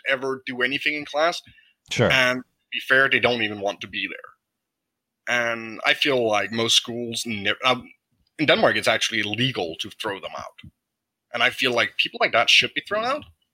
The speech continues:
Speaker 1: But
Speaker 2: It is illegal to throw them out, and this is specifically in public schools or in private schools too, or how does that work?
Speaker 1: Uh, private, uh, private schools doesn't throw them out because there's a monetary reason for not throwing them out.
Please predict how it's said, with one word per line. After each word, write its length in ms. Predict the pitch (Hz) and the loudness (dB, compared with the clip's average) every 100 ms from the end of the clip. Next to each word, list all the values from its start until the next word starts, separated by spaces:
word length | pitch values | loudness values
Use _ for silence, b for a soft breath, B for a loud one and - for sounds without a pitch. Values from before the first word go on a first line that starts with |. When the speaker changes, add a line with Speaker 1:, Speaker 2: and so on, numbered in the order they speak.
| _ _ | _ _
Speaker 1:
But 220 | 127 120 - | 0 0 4
Speaker 2:
It 120 | 135 | 4
is 220 | 139 127 | 4 4
illegal 560 | - 131 139 139 143 139 | 4 4 6 6 6 6
to 120 | 131 | 4
throw 220 | 120 135 127 | 0 4 4
them 160 | 120 | 4
out, 240 | 120 120 117 | 4 4 4
and 120 | 117 | 4
this 180 | 113 117 | 4 2
is 100 | 110 | -2
specifically 640 | - 113 117 110 - 110 | 0 0 0 0 2 4
in 240 | 98 98 92 | 4 4 2
public 300 | 139 165 175 | 2 2 0
schools 380 | - 185 190 165 | 0 0 2 2
or 100 | 98 | 2
in 80 | |
private 320 | 95 214 117 127 | 2 0 0 -2
schools 300 | - 123 - | -2 -4 -2
too, 200 | 123 135 | -2 0
or 60 | |
how 80 | 101 | 0
does 100 | 101 | -2
that 120 | 98 | -2
work? 360 | 87 92 - - _ _ _ _ _ _ _ _ - - | -4 -8 -10 -18 _ _ _ _ _ _ _ _ -10 -4
Speaker 1:
Uh, 60 | - | 0
private, 240 | - 196 - - _ - - _ _ _ - - - - - 120 | 2 2 4 2 _ 2 2 _ _ _ -12 -8 -6 -8 -14 -4
uh, 140 | 117 | -4
private 280 | - 165 180 | 2 2 2
schools 200 | - 135 | -2 0
doesn't 220 | 127 123 | -2 -2
throw 160 | 117 104 | -2 -4
them 120 | 98 | -2
out 180 | 95 90 | -6 -6
because 340 | - 95 - - | -8 -8 -6 -2
there's 200 | 98 92 | -2 0
a 40 | |
monetary 460 | 101 98 95 98 87 | 4 4 4 2 2
reason 320 | 87 87 87 | 0 -4 -6
for 140 | - 95 | -10 -2
not 260 | 92 107 101 | 2 2 0
throwing 260 | 85 78 | -6 -6
them 120 | 80 | -8
out. 260 | 76 98 87 | -4 -4 -4